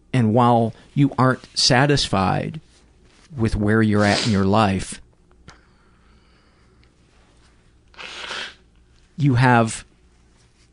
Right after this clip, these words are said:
you have goals. You can get into action to take those actions. The fact that you took a twelve-week intensive yoga course to become a teacher,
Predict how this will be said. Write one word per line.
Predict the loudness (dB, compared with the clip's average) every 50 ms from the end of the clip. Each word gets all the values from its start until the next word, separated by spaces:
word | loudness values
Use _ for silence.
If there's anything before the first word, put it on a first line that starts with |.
| _ _ _ _ _ _ _ _ _ _ _ _ _ _ _ _ _ _ _
you | 0 2
have | 2 2 2 2 2
goals. | 2 4 4 4 4 2 0 -2 -4 -8 -10 -16 _ _ _ _ _ _ _ _ _ _ _ _ _ _ _ -20 -20 -20 _ _ _ _ _ _ _ -20 -20 -16 -12 -10 -10 -10 -6 -2
You | 0 0 0
can | 0 0 0
get | 2 2 2
into | 2 2 2 0 0
action | 0 -2 0 -2 -2 -2 0 0 0 -2 -6 _ _ _ _ _ _ _ _ _ _ _ _ _ _ _ _ _ _ _ _
to | -6 -2
take | 0 0 2 2
those | 2 2 2
actions. | 2 0 0 0 0 -2 -2 -2 -2
The | -4
fact | -4 -4 -4 -4 -2
that | -2 0
you | 0 -2
took | -2 -4 -4 -6
a | -6
twelve-week | -6 -6 -4 -2 -2 -2 -2 -4 -10 -16 -20 _ _ -4 -2 -2 -2 -2 -6 -12 -20 -20 _ _ _ _ _ _ _ _ _
intensive | -2 -2 0 2 2 2 2 2 2 0 0 -2 -6 -12 -20 _ _ -20 -20 _ _ _ _ -20 -20 _ _ _ _ _ -20 _ _ _ _ 0
yoga | 0 2 2 2
course | 0 -2 0 0 0 0 -2
to | -4 -4
become | -4 -2 0 0 0
a |
teacher, | -2 -2 -2 -2 -2 0 0 0 0 0 -2